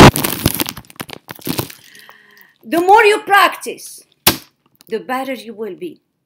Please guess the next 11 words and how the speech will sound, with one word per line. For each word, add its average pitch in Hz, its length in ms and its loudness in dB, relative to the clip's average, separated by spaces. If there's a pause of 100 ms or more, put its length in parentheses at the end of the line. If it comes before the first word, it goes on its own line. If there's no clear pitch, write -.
If 190 200 -16
you 247 100 -10
know 254 300 -10
Arabs, 247 640 -6 (160)
talk 247 320 -10
to 330 120 -6
them. 185 380 -6 (260)
Please 330 500 -4
talk 339 360 -4
to 330 100 -6
them. 202 340 -6